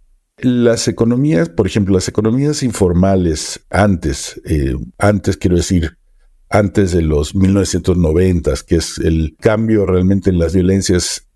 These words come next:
va ocurriendo desde fines de los mil novecientos ochentas, mil novecientos noventas, y de ahí empieza la historia en la que estamos ahora. Antes aquello estaba regulado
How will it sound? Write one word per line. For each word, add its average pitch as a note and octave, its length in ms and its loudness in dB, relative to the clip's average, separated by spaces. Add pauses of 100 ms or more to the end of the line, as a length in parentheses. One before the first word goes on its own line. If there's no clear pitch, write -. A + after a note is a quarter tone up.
va E2 240 0
ocurriendo G2 580 2
desde E2+ 240 0
fines G2 340 2
de F#2 80 2
los E2 120 -2
mil F#2+ 140 2
novecientos F2 420 0
ochentas, F2 520 0
mil F2 120 2
novecientos F2 400 0
noventas, E2+ 760 0
y D#2+ 140 -4
de D#2 160 2
ahí E2 400 2
empieza D#2+ 720 0
la C#2+ 140 0
historia E2 380 0
en D2+ 80 -2
la C2+ 80 0
que - 80 -14
estamos - 520 -4 (180)
ahora. F#2 520 0 (160)
Antes D3+ 640 -2
aquello B2 400 0
estaba G2+ 760 0
regulado G2+ 960 2